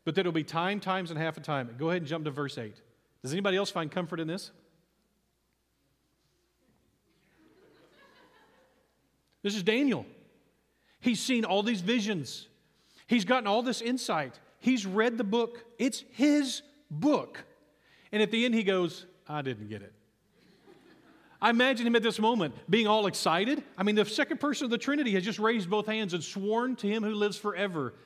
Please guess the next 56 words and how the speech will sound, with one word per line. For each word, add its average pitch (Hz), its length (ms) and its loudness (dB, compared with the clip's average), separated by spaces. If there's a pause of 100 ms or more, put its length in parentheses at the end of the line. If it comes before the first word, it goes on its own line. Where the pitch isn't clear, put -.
this 202 220 0
thing. 196 320 0 (180)
And 180 160 -2
you 196 100 -4
can 240 100 -2
imagine 226 300 0
Daniel 202 280 0
going 190 180 0
like, 151 220 -2 (2500)
"Yeah, 135 100 -2
I 135 40 0
got, 151 120 -6
I 151 60 -2
got 156 140 -2
nothing. 165 320 -6 (120)
I 156 60 2
have 156 100 -2
no 185 140 0
idea 196 200 0
what 190 200 0
you, 185 80 -8
what 185 160 -2
did 220 160 -2
you 214 80 -4
just 214 180 -4
say? 240 280 -2
Like, 160 200 0
what 247 100 0
did 233 100 -2
that 220 140 0
mean? 247 280 2
I 160 100 0
don't 214 220 2
understand 233 500 -2
you." 117 100 -4 (220)
Like, 202 140 0
that, 233 160 0 (880)
that 196 160 2
didn't 254 160 4
help. 247 420 2
I 185 100 6
don't, 220 280 0
I 202 80 2
don't, 214 220 0
doesn't. 208 280 -2 (260)
I 226 200 4
am 226 160 0
so 220 340 2
comforted 214 500 -2
by 160 140 2
verses 170 360 -2
like 160 180 -2
this 165 160 -2
in 175 60 -6
the 151 80 -4
Bible. 160 420 -2